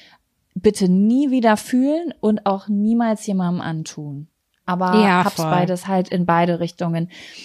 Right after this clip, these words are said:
Speaker 1: ähm, erlebt. Ich würd schon sagen, ich hatte eine sehr, ich hatte ja eine sehr ereignisreiche Jugend einfach so, ne? Ich war oft verliebt, oft verknallt,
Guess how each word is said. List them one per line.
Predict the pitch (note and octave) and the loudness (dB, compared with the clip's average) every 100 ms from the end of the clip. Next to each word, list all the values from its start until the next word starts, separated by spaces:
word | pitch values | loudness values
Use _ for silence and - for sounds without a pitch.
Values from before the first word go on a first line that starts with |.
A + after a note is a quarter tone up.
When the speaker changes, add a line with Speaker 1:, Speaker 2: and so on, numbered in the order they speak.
| - - _ - | -20 -20 _ -4
Speaker 1:
ähm, | F#3 F3+ F3 F3 F3 F3+ - _ _ _ _ _ _ | 0 4 4 2 0 -2 -8 _ _ _ _ _ _
erlebt. | F#3 F3+ F3 D#3+ D#3 D#3+ - | 0 2 2 2 0 -2 -8
Ich | - - | -10 -4
würd | G3+ | -4
schon | - G3+ F#3+ | 0 0 2
sagen, | F#3 F#3 F#3+ | 2 2 0
ich | F#3 | -4
hatte | F#3+ F#3 F#3 | -6 -2 -2
eine | F3 | 0
sehr, | E3+ E3+ F3 F3+ F3 F3+ _ _ _ _ _ _ _ | -2 -2 0 0 -2 -6 _ _ _ _ _ _ _
ich | - | -2
hatte | G#3+ F#3+ | -2 2
ja | F3+ | 2
eine | F3+ | 4
sehr | E3+ F#3+ F#3+ - | 4 2 2 -2
ereignisreiche | - F3+ G3 G#3+ B3 - G#3 A3 | -4 0 0 2 0 4 2 4
Jugend | G3 F#3 A#3 C4+ - | 2 2 2 0 -2
einfach | G#3 A3+ A#3+ | -2 -2 -4
so, | - A#3 A3+ | -6 -6 -2
ne? | G3 F#3+ G#3+ | 0 0 -2
Ich | F#3 | -6
war | E3 - | -8 -2
oft | A3+ G#3 | -2 -2
verliebt, | - F#3+ G3 G#3 G3+ F#3+ - | -4 0 2 2 2 0 -4
oft | G3+ - | -6 -6
verknallt, | - F3+ - G#3+ G3 G3 F#3+ | -10 -10 -2 2 4 4 2